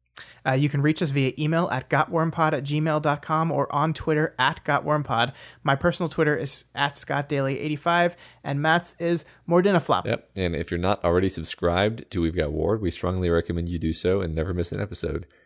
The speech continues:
Speaker 2: You can find us on iTunes, Stitcher, YouTube, Google Play, and pretty much anywhere else in the world you can listen to podcasts.
Speaker 1: As always, you can find this, all the other podcasts we do, and all of our writing,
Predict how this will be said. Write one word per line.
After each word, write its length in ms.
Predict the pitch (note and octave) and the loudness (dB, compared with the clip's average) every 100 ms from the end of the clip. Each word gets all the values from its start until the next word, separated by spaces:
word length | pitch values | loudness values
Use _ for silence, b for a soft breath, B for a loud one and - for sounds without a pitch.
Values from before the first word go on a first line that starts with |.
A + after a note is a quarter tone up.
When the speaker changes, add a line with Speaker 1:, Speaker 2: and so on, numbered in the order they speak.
| b b | b b
Speaker 2:
You 100 | E2+ | -8
can 100 | F2 | -6
find 240 | - F2 | -2 0
us 160 | F2 - | 0 0
on 140 | D#2+ | -2
iTunes, 420 | D2 F#2 - A#2+ A2+ | 0 -2 -2 -4 -4
Stitcher, 480 | E2 - G#2 G#2 - | -6 -2 -2 -2 -4
YouTube, 480 | F#2+ - A2+ A#2 - | -4 -2 -4 -4 -6
Google 280 | F#2 F2 | -4 -2
Play, 360 | D2+ - F#2+ A2+ | -2 -2 0 0
and 160 | F2 D#2+ | -2 -6
pretty 180 | G2+ | -4
much 200 | F#2 E2 - | -4 -4 -6
anywhere 340 | G2 G2+ E2+ | -4 0 0
else 220 | F#2 - | 0 -2
in 80 | - | -8
the 60 | D#2 | -6
world 300 | E2 F#2+ G2 | -2 -2 -2
you 80 | E2+ | -4
can 140 | D#2+ | -6
listen 200 | D#2+ G#2 | -8 -8
to 60 | G#2+ | -8
podcasts. 840 | F2 D#2 - D#2 D#2 - - - _ _ _ _ _ B B B B - | -6 -8 -8 -10 -10 -10 -12 -14 _ _ _ _ _ B B B B 0
Speaker 1:
As 120 | D#3 | 2
always, 300 | C#3+ D3 D3 | 4 2 0
you 60 | C#3+ | -2
can 140 | C#3+ | -2
find 280 | D3 C#3 C#3+ | 0 0 0
this, 200 | D3+ - | -2 -4
all 200 | - D3+ | -4 -2
the 80 | D#3 | 0
other 140 | D3+ | -2
podcasts 560 | - D#3 - D#3 - D#3 | -2 -4 -2 -4 -2 -4
we 80 | |
do, 340 | C#3 D3 D#3+ D3+ | -2 0 0 0
and 120 | D3 | -2
all 100 | D3+ | -2
of 80 | D3 | 2
our 100 | D3 | 0
writing, 500 | C#3+ C#3+ D3+ D3 C#3+ | 2 2 2 -2 -4